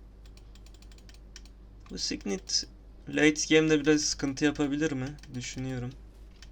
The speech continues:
Yavaş koş oğlum ya. <laughs> Ver bakalım.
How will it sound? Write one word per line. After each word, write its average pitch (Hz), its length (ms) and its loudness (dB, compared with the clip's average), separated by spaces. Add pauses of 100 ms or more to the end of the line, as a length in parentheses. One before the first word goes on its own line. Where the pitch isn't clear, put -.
(3500)
Yavaş 131 460 6
koş 135 320 -4
oğlum 135 340 -2
ya. 123 200 -6 (400)
<laughs> 175 80 -2 (4000)
Ver - 120 -10
bakalım. - 360 -12